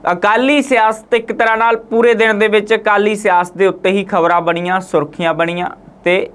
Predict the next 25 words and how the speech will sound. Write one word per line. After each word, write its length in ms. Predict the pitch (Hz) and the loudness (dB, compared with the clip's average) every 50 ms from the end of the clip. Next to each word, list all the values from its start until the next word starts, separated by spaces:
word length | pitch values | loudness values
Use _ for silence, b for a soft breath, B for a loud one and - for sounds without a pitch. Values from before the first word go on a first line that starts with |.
| - - - - | -20 -20 -20 -10
ਖਬਰਾਂ 300 | - 180 160 151 160 170 | -4 -4 -2 0 0 -2
ਚਲਾਈਆਂ 420 | 170 - 185 170 147 120 92 71 - | -2 -2 -2 -2 -2 -2 -6 -12 -16
ਗਈਆਂ। 420 | - - - - - - - - | -18 -20 -20 -20 -20 -12 -10 -10
ਅਕਾਲੀ 360 | 143 143 180 185 196 220 226 | -4 -2 -2 0 0 0 -2
ਸਿਆਸਤ 440 | 214 226 226 190 180 190 185 190 - | -2 0 0 0 0 -2 -2 -4 -6
ਹੀ 120 | 208 220 | -4 -2
ਲਗਭਗ 580 | 214 190 180 165 156 151 - 185 180 165 151 160 170 - - - B B B B B B B B B B B - | 0 0 0 0 -2 -4 -2 -2 -2 0 2 0 0 0 -2 -10 B B B B B B B B B B B -4
ਕੱਲ੍ਹ 180 | 190 196 208 220 | -2 0 0 0
ਡੋਮੀਨੇਟ 640 | 190 156 131 196 175 175 196 202 196 202 185 185 | -2 -2 -2 0 0 0 0 -2 -2 -2 -4 -4
ਕੀਤੀ 340 | 196 269 - 160 - 190 190 | -4 -4 -4 -2 0 -2 -2
ਪੰਜਾਬ 480 | 190 - 185 170 147 156 151 147 139 | 0 -2 -2 0 2 2 0 0 0
ਦੇ 120 | 139 160 170 | -2 -2 -4
ਖਬਰੀ 560 | 165 165 - 165 139 139 147 156 160 151 - - - | -4 -4 -6 -4 -2 0 0 0 0 -2 -4 -4 -4
ਅਦਾਰਿਆਂ 400 | 127 127 127 127 123 123 120 117 | -2 0 0 0 0 -2 -4 -4
ਦੇ 120 | 98 95 | -6 -8
ਅੰਦਰ। 240 | 76 71 67 - 50 - _ - - - - B B B B B B B B | -8 -10 -12 -18 -20 -20 _ -20 -20 -20 -20 B B B B B B B B
ਸੁਖਬੀਰ 420 | - - 196 175 185 185 233 247 247 | -4 -4 -4 -2 0 0 0 0 2
ਸਿੰਘ 240 | 247 254 247 226 | 0 0 0 0
ਬਾਦਲ 480 | 202 202 202 208 208 220 233 240 226 - - - _ - _ _ - - _ - _ - - - - | 0 2 2 2 4 2 2 2 0 -4 -10 -20 _ -20 _ _ -20 -20 _ -20 _ -20 -12 -4 -2
ਆਪਣੀ 340 | 165 - - - 214 214 202 | -2 -2 -2 -2 -2 -2 0
ਥਾਂ 200 | 220 220 214 208 | 2 0 0 2
ਤੇ 100 | 220 226 | 2 2
ਲੱਗੇ 280 | 220 220 196 196 220 | 2 0 2 2 2
ਹੋਏ 200 | 220 214 214 208 | 4 4 4 2
ਸੀ, 220 | 208 208 202 - | 0 -2 -8 -12